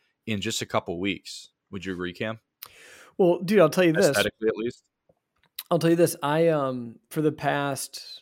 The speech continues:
Speaker 2: oh, maybe three or four weeks, I've been doing this exact thing. I've been tr-, I've been doing little things, and I'm talking, you know, standing more at work. Um,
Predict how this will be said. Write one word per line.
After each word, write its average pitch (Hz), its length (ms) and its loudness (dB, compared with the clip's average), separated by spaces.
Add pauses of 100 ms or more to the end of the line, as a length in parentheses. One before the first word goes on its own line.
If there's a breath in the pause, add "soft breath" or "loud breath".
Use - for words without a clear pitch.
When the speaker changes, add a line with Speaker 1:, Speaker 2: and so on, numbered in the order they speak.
(140)
Speaker 2:
oh, 143 160 0
maybe 135 320 0
three 143 260 -2
or 127 60 -2
four 127 300 -4
weeks, 135 400 -4 (520 soft breath)
I've 147 140 2
been 151 140 0
doing 156 180 2
this 139 160 -4
exact 131 380 -2
thing. 131 280 -2
I've 131 240 -2
been 135 360 2 (580 soft breath)
tr-, - 120 -8 (200)
I've 175 80 4
been 180 100 4
doing 170 200 4
little 156 320 8
things, 135 320 0
and 147 120 -4
I'm 170 140 2
talking, 131 560 -2 (580)
you 156 100 -4
know, 117 180 -4 (100)
standing 156 1040 0 (100)
more 135 520 2
at 123 220 -4
work. 123 460 0 (400 soft breath)
Um, 117 540 -4